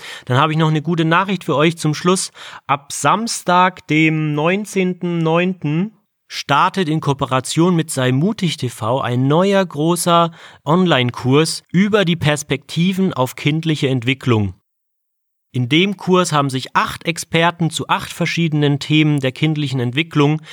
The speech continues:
Gedanken gemacht und dazu wurden in den vergangenen Wochen hochwertige Videos produziert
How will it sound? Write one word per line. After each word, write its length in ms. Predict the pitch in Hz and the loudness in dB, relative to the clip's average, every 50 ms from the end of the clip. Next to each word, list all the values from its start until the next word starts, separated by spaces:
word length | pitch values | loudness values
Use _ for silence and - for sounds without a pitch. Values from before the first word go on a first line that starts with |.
| - - - - | -20 -20 -14 -8
Gedanken 500 | - - - 147 156 180 185 190 175 151 | -6 -4 -2 -2 -2 -2 -2 -2 -2 -2
gemacht 540 | 139 135 120 123 151 165 - - - - _ _ _ _ _ _ _ _ - | 0 0 2 2 0 0 -2 -10 -20 -20 _ _ _ _ _ _ _ _ -6
und 160 | - 131 123 | -4 -2 0
dazu 320 | 139 143 - - 143 127 | 0 0 -2 -2 -4 -2
wurden 540 | 131 135 139 131 135 139 139 143 135 135 - _ | 2 2 2 2 2 2 2 2 0 -2 -6 _
in 440 | - 123 131 131 127 127 127 127 123 | -2 0 0 2 2 0 0 0 0
den 180 | 127 123 127 | 0 0 0
vergangenen 600 | 120 - 123 117 123 127 147 151 143 139 139 123 | 0 -2 -2 0 0 0 0 2 2 2 2 2
Wochen 340 | 127 135 131 123 135 131 120 | 2 2 2 2 0 2 4
hochwertige 680 | 135 151 170 165 135 143 156 143 139 143 139 135 123 127 | 4 4 4 2 2 0 0 2 0 0 -2 -2 -2 0
Videos 360 | 160 170 170 160 151 139 - | 0 2 2 2 2 0 -2
produziert 720 | - - 127 113 110 110 - - 120 117 131 156 - - | -4 -4 -2 -2 -2 -4 -4 -2 0 0 0 0 -2 -6